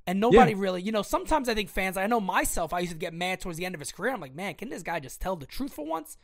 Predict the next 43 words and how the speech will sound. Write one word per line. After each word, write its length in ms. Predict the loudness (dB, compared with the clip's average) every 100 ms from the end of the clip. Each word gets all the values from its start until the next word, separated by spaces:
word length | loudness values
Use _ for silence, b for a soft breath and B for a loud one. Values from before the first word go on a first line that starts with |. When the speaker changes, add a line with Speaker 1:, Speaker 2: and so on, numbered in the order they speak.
| _ _ -6
Speaker 1:
Or, 120 | -4
like, 160 | -2
be 160 | -2 0
more 200 | 4 6
Speaker 2:
<laughs> 160 | 6 6
Speaker 1:
honest 220 | 6 6
about 300 | 6 2 2
things?" 180 | -8 -6
But, 220 | -8 -8 _ _ -20 _
hey, 140 | -4 0
that, 220 | 0 2
that's 240 | 4 6 8
Speaker 2:
Open 100 | 8
Speaker 1:
who 60 |
Speaker 2:
up 120 | 8
a 40 | 6
little. 300 | 6 6 4
Speaker 1:
Open 280 | 2 4 4
up 160 | 2 2
a 20 |
little 220 | 0 0
bit, 240 | 0 0
and 220 | -2 -6 -10 _ -10
we're 100 | -2
gonna 140 | 0
be 80 | 0
seeing 240 | -2 -2 0
that 120 | 0
with 80 | -2
a 20 |
documentary 640 | 0 0 0 -4 -2 -2 -2
hopefully 340 | -4 -4 -6
soon 280 | -6 -8 -6
that 100 | -6
maybe 200 | -6 -4
there's 140 | -6
a 40 | -2
little 200 | 0 2
Speaker 2:
Yeah, 40 |
Speaker 1:
openness 280 | 2 2 4
Speaker 2:
exciting. 260 | 4 2 -2
Speaker 1:
to 60 |
Derek. 220 | -4 -8